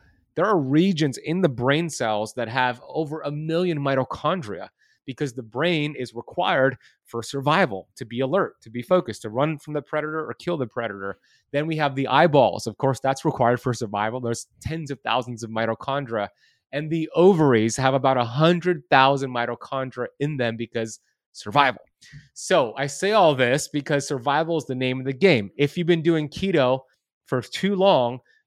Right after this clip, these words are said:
you've taught your innate intelligence that you only have one source of fuel supply, and that is fat. And then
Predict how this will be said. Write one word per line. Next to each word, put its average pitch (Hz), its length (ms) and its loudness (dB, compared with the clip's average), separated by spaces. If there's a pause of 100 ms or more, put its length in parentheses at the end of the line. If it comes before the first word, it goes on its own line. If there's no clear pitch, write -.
you've 143 220 -6
taught 180 340 2
your 170 300 2
innate 156 260 0
intelligence 156 560 0
that 127 120 0
you 135 140 0
only 160 160 -2
have 127 220 -2
one 156 400 2
source 170 380 0
of 139 120 -8 (180)
fuel 170 240 2
supply, 120 400 -4
and 113 140 -10
that 135 120 -2
is 120 140 -8
fat. - 380 2 (1000)
And 135 160 0
then 147 320 6